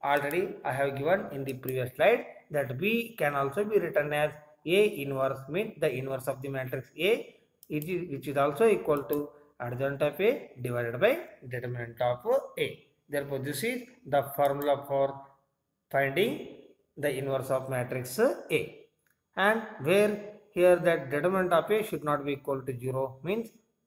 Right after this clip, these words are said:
determinant of A here, uh, means that A is always non-singular matrix,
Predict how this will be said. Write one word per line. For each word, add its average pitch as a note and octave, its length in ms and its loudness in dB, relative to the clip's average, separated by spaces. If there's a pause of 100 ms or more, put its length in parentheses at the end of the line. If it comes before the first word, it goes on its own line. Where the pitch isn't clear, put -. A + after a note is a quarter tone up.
(180)
determinant C#3+ 500 0
of C3+ 200 2
A A#3 400 0 (100)
here, E3 460 2 (160)
uh, C#3 280 -2
means D#3 320 -4
that C3 200 -2
A G3+ 260 4
is D#3 80 -2
always C#3 480 2 (240)
non-singular C#3+ 960 0 (200)
matrix, C3 560 -2